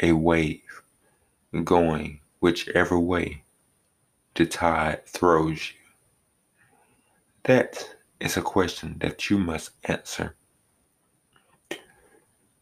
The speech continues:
That is all for Dose of Empowerment today. Once again, I am your host, Deshaun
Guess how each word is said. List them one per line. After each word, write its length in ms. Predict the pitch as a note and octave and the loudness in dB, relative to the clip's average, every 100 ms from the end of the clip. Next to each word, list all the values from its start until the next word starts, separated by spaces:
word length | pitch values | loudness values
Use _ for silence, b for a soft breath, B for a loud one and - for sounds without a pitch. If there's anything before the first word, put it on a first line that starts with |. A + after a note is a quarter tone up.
| _ | _
That 160 | A2+ A#2 | 0 2
is 180 | G#2+ - | -2 -2
all 480 | G2 F#2+ D#2+ D#2+ D2+ - | 2 4 4 0 -6 -12
for 540 | - F2 E2 D#2 D#2+ _ | -8 -2 0 -2 -8 _
Dose 400 | - F#2+ F#2+ - - | 2 4 2 -2 -2
of 140 | G2+ G2 | 0 2
Empowerment 760 | G2 - - B2+ F#2+ D2+ - - _ - | 0 -2 -4 0 2 0 -4 -6 _ -8
today. 460 | F2 E2 D2+ E2 - _ _ _ _ _ _ _ _ _ - | -2 0 0 -2 -12 _ _ _ _ _ _ _ _ _ 0
Once 220 | E2+ - | 0 0
again, 400 | E2+ F#2+ G2 G2 - | -2 0 0 -2 0
I 60 | F2 | 0
am 180 | E2 E2 | 2 0
your 160 | D#2+ | -2
host, 460 | D#2+ G2+ A2 - - b b b b _ | 0 2 2 0 -10 b b b b _
Deshaun 800 | F2 E2+ - F2 D#2+ D2+ D2+ D#2+ | 0 2 2 4 4 2 -2 -12